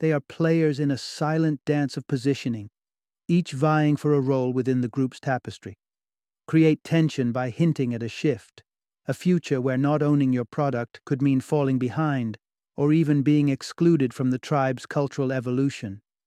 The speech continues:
Your product is entering the tribe's lexicon, becoming an integral part of what people like us do. To communicate this shift,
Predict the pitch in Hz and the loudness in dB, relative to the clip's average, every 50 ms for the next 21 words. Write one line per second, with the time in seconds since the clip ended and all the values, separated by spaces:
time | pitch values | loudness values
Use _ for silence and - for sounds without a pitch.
0 | _ _ _ _ _ _ _ - 151 170 175 156 - - 165 156 143 143 139 - | _ _ _ _ _ _ _ 0 2 2 2 2 2 0 0 2 2 0 -2 -2
1 | - 139 120 143 143 147 143 - - 143 143 139 131 131 - - - 156 147 143 | -4 -4 -2 0 0 0 0 0 0 0 0 0 0 -2 -4 -4 -2 -2 0 0
2 | 139 139 123 - 131 131 139 - - - 143 - - 123 113 107 104 101 - _ | 0 -2 -2 -2 -2 -2 -2 -2 -4 -8 -8 -6 -4 -6 -6 -6 -8 -10 -12 _
3 | _ _ _ _ _ _ _ - 127 - - 160 160 151 143 139 147 - 170 165 | _ _ _ _ _ _ _ -6 -4 -2 0 2 2 2 2 2 0 0 0 0
4 | - - 156 - 151 135 - - 156 151 143 139 - - 131 104 - _ _ _ | 0 -2 -2 0 0 -2 -2 -2 -2 0 0 0 -2 -2 -4 -4 -6 _ _ _
5 | _ _ _ 147 156 160 - _ - - 170 160 - 156 135 131 131 139 143 143 | _ _ _ 0 0 0 0 _ -4 -2 -2 -2 0 -2 0 0 0 0 -2 -2
6 | - - 120 110 - - _ - 139 135 120 101 95 98 _ _ _ _ _ _ | -4 -4 -6 -6 -8 -8 _ -2 -2 0 0 -2 -6 -10 _ _ _ _ _ _
7 | _ _ _ _ _ _ _ - 170 160 - 170 160 165 185 214 208 190 - - | _ _ _ _ _ _ _ -2 -2 0 2 2 4 4 6 6 4 4 2 0
8 | 156 147 131 - 143 127 - - - 170 147 110 - - _ - | -2 -2 0 -2 -4 -4 -4 -4 -2 -2 -2 -2 -2 -8 _ -20